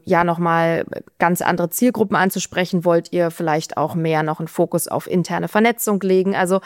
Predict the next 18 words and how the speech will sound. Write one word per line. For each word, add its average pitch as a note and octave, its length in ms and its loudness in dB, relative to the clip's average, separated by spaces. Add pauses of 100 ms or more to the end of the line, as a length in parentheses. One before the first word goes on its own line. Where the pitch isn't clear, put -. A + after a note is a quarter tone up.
(280)
was G3 300 2
genau A3 320 2
habt G#3 200 -2
ihr F#3+ 60 0
jetzt F#3 180 0
so G3 60 0
mit F#3 180 0
auch D#3+ 160 -2
der F3 200 -2
Veränderung G#3 520 2
und F#3+ 100 -2
der F3 120 0
zweiten F3 400 -2
Welle F3+ 180 2
vielleicht E3+ 480 -2
auch, C#3+ 240 -2 (340)
ähm, E3 520 2 (140)
ja, D#3+ 260 2